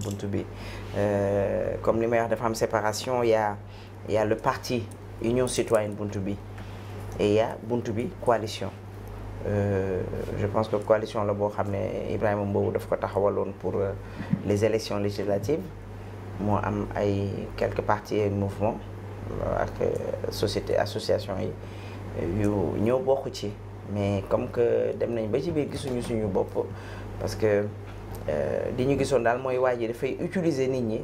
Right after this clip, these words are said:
par rapport ak seen parrainage. Il avait besoin des parrainages et quand il a eu besoin des parrainages yu nit ñi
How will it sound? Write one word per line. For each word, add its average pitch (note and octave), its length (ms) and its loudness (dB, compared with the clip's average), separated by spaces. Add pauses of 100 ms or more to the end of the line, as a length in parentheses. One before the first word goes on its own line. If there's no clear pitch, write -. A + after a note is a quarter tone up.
par B2 140 2
rapport B2+ 260 2
ak - 160 -2
seen A#2 160 2
parrainage. G#2+ 500 0
Il G#2 80 0
avait G#2+ 180 4
besoin B2 280 0
des C#3+ 120 2
parrainages A#2+ 600 0 (540)
et G#2+ 80 2
quand C3 140 4
il C3+ 140 4
a B2+ 80 6
eu B2+ 120 0
besoin A#2+ 320 -2
des A#2 80 0
parrainages A2 500 0
yu G#2+ 80 -2
nit G#2+ 140 0
ñi G2+ 180 2